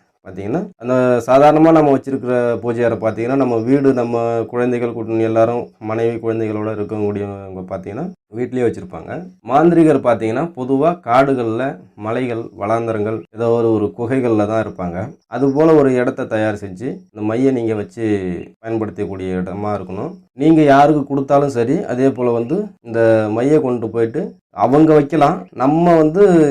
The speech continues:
இதை உருவாக்கக்கூடியவங்க பார்த்தீங்கன்னா காடு வனங்கள்ல தான் வந்து நம்ம உருவாக்கணும். இந்த பூஜை செய்யக்கூடியதும் காடு வனங்களா இருந்தா ரொம்ப நல்லது. நல்ல அதிகமான வீரியத்தோட வேலை செய்யும். சரிங்களா? ரெடி செய்து வச்சுட்டு, அ, படையலுக்கு தேவையான அசைவ படையல்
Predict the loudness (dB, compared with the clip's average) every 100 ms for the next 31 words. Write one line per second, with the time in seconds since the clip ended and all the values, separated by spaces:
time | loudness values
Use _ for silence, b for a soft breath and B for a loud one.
0 | 2 2 0 0 2 4 4 2 -2 -2
1 | 0 2 0 0 0 0 -2 -4 2 2
2 | 2 0 -2 -2 -2 -2 -2 -4 -6 -8
3 | -8 -6 -4 -4 -4 -10 -14 -12 -8 -4
4 | -2 -2 -2 -2 -2 -2 -2 -2 2 2
5 | 2 0 -2 -2 -4 -6 -4 -4 -4 -6
6 | -6 -6 -8 -12 -12 -6 -2 -2 -2 -4
7 | -2 -2 -2 -2 -4 -4 -8 -6 -4 -4
8 | -4 -6 -6 -6 -8 -10 -14 -14 _ -18
9 | -14 -12 -12 _ _ -4 -2 0 0 0
10 | -2 -6 -4 -6 -8 _ -10 -4 0 0
11 | -2 -4 -2 2 4 2 0 -2 0 0
12 | 0 -2 -4 -4 -4 -4 -4 -8 -10